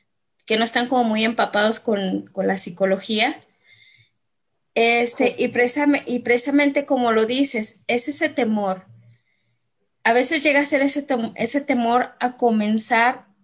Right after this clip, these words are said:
Speaker 1: de nuevo. Ese temor a creer que no vas a poder salir adelante sola o solo. Ese temor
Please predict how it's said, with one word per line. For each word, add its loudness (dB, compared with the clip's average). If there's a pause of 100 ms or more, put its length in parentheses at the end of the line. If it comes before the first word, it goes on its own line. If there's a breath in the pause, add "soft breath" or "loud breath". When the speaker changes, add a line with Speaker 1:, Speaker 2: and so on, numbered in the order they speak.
Speaker 1:
de -2
nuevo. 0 (1040)
Ese 0
temor 0
a -2
creer 2
que 0
no 2
vas 2
a -4
poder 2
salir 2
adelante 0
sola 0
o -4
solo. 0 (1000)
Ese 0
temor 2